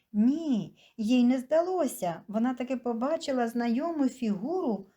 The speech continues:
в строкатій юрбі. Серце забилося швидше. Це воно примусило розгледіти цей силует серед сотні таких самих. Вероніка під'їхала до бордюру і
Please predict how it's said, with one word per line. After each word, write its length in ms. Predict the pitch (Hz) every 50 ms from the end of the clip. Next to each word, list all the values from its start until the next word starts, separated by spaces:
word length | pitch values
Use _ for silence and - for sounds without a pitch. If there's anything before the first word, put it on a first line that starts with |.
| _ _ _ _
в 60 | - -
строкатій 720 | - - 220 208 208 - 269 311 302 311 285 269 262 247
юрбі. 560 | 254 262 247 240 214 190 180 175 175 - - _ _ _ _ _ _ _ _ _
Серце 460 | - - - 381 381 381 - 349 320
забилося 540 | 262 254 208 196 208 214 220 226 226 - 233
швидше. 720 | 220 - - 196 185 180 175 180 - - 143 143 - - - _ _ _ _ _ _
Це 320 | - - 294 302 302 294
воно 320 | 285 294 277 285 294 277 269
примусило 800 | 269 269 277 254 254 254 285 320 330 330 - - 302 285 285 277
розгледіти 840 | 269 254 226 208 220 208 226 226 247 294 311 262 269 254 254 247 240
цей 380 | 233 - - 247 269 294 285 262
силует 600 | - - 240 233 226 226 226 285 320 311 311 -
серед 320 | - 226 220 220 214 208
сотні 600 | - - - 254 294 339 359 359 - 320 320 311
таких 600 | - - 202 190 185 - - 190 202 220 214 -
самих. 640 | - - - - 196 190 180 175 175 170 165 170 - _ _ _ _ _ _ _ _ _ _ _ _
Вероніка 600 | 202 185 180 208 208 202 202 202 208 214 208 202 196
під'їхала 760 | 196 220 202 196 202 196 196 208 208 208 - 202 190 190 190
до 180 | 190 190 185
бордюру 800 | 180 180 180 180 175 175 175 220 277 311 302 302 294 294 294 _ -
і 200 | 185 190 190